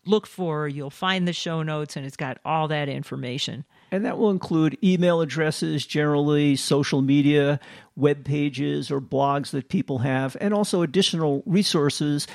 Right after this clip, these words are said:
Speaker 2: and useful information that is related to the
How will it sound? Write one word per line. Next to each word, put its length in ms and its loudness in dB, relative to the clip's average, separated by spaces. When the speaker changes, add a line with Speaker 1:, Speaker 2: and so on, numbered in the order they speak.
Speaker 2:
and 220 4
useful 600 -4
information 800 2
that 180 2
is 180 -2
related 480 0
to 200 -2
the 160 -8